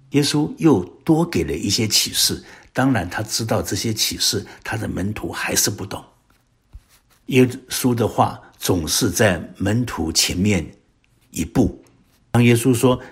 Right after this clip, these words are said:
，“你们认识我，就是认识父。你们现在就已经认识他，已经看见他了。”第八节，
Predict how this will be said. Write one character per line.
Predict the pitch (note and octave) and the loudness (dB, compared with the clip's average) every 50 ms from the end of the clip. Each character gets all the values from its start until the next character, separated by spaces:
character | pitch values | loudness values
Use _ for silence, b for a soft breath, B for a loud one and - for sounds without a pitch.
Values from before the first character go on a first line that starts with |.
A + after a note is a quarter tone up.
| B B | B B
，“你 | - F2+ F2+ | 0 2 4
们 | E2+ F2 - | 4 6 6
认 | B2+ - B3 A2 | 8 8 8 8
识 | - - C#3+ | 6 6 6
我， | G#2+ F2 D2+ - - - - | 6 4 0 -4 -10 -4 2
就 | - A2 | 2 4
是 | F#2 F2 G#2 | 4 4 2
认 | G2+ G#2 F#2 F2 | 2 2 2 4
识 | D#2+ - G2+ | 4 4 2
父。 | F2+ - - A2+ F2 - B B B B | 0 -2 -2 -4 -4 -4 B B B B
你 | B - F2+ F2 | B 2 2 2
们 | E2 D#2+ E2 F2+ G2 A#2+ D#3+ G3 - - _ _ _ _ _ _ _ _ _ _ _ _ _ _ _ - - _ _ _ _ _ _ _ _ _ _ _ | 2 2 0 2 2 0 -2 -4 -8 -16 _ _ _ _ _ _ _ _ _ _ _ _ _ _ _ -20 -20 _ _ _ _ _ _ _ _ _ _ _
现 | - - B2+ G#2 | 2 2 4 4
在 | F#2+ G#2 A2 F#2+ E2+ - - - _ _ | 4 4 4 2 2 -2 -10 -20 _ _
就 | - - C3 - - | 0 2 2 2 2
已 | - - F2 | 0 -2 -2
经 | E2 - - G#2+ G#2+ A2+ B2 - | 0 0 0 2 2 2 2 2
认 | - C3 A#2+ G2+ | 4 4 4 6
识 | F#2+ - A#2 G2 | 4 0 -2 -4
他， | - F2+ F#2+ G2 B B B B | -2 -4 -4 -4 B B B B
已 | - - F2 - | -10 -8 -8 -6
经 | - - A2+ G#2+ A2 | -4 -2 -2 -2 -2
看 | A2 - - A2 G2+ | 0 0 0 0 2
见 | - A2 F2+ D#2+ | 0 0 -2 -2
他 | - - - - | -4 -4 -6 -6
了。” | - - - _ _ _ _ _ _ _ _ _ _ _ b b b b | -8 -12 -18 _ _ _ _ _ _ _ _ _ _ _ b b b b
第 | - - | -2 0
八 | F#2 - F#2 G2+ G#2 | 2 2 2 2 2
节， | - - E2 D#2+ E2 F#2+ | 0 -2 -4 -4 -4 -8